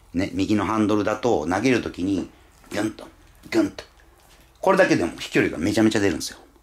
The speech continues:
ギュンと。あのー、バス釣り、まあ、釣りをね、やられたことない方とか、初心者の方にも言いますけど、キャストっていうのはね、あの、私のね、あの、うちでもね、石丸先輩っていうのが投げても投げても飛距離が出ないんですよ。あの、釣り素人のもんですから。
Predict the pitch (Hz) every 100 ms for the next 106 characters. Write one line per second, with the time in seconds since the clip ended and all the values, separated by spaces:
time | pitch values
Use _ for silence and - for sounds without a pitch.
0 | _ _ - - 101 73 - _ _ _
1 | - - - 90 87 82 76 76 76 131
2 | - 185 156 117 98 87 95 82 - 123
3 | 135 139 143 117 104 110 117 101 113 117
4 | 92 85 82 - - 98 123 120 92 85
5 | - 82 76 - 98 101 - - 82 90
6 | 80 - - - - 131 147 - 208 131
7 | 101 90 73 76 90 71 65 101 - -
8 | - - 67 73 110 127 135 135 139 -
9 | - - - 101 101 95 92 104 127 120
10 | 87 90 - 131 95 80 82 80 76 76
11 | 71 117 190 147 98 90 95 78 76 -
12 | 180 107 85 85 71 64 64 - - -
13 | - - 92 87 - 110 - 107 - 90
14 | 64 64 - -